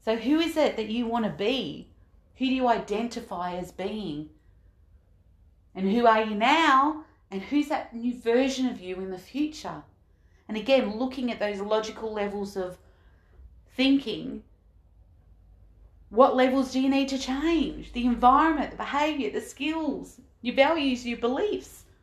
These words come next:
and who you think you are, your identity. And the last one on that triangle is your purpose or your spirituality. Now, your purpose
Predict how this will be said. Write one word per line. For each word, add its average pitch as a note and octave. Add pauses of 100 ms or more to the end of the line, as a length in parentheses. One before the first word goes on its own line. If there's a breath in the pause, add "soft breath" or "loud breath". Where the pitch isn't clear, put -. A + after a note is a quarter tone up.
(720 soft breath)
and B3+
who C4
you D#4+
think D#4+
you D#4+
are, - (580)
your G3
identity. A#3+ (1600 loud breath)
And A#3
the A#3+
last C4
one A#3+ (760)
on A3
that A3
triangle G#3 (840)
is G3+
your G3
purpose A3+
or G3+
your G3+
spirituality. F#3+ (1500)
Now, G#3
your A#3
purpose -